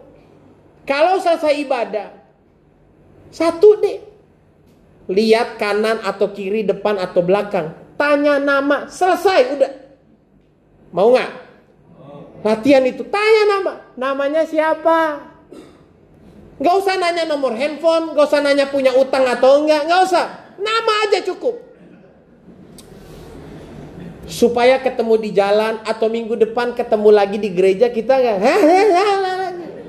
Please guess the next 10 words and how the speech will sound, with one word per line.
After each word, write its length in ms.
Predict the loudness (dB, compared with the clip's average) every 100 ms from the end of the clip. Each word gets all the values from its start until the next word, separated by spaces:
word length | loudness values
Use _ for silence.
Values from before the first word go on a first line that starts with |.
| -20 -20 -20 -20 -20 -10
Kita 240 | -2 0
udah 160 | 2 2
bisa 240 | 2 -2
sebut 400 | 0 -2 -2 0
nama 400 | 0 4 2 2 -2
gitu 240 | 0 2
loh. 180 | 0 -2 -12 -20 -20 -20 -20 -20 -20 -20 -20 -20 -20 -20 -20 -20 -20 -20 -20 -18
Boleh? 560 | -2 2 4 4 2 -8 -20 _ _ _ _ -20 -20 -20 -20 -20 -20 -20 -20 -20 -10
Boleh 320 | 2 4 4
latihan? 480 | 2 -2 0 0 0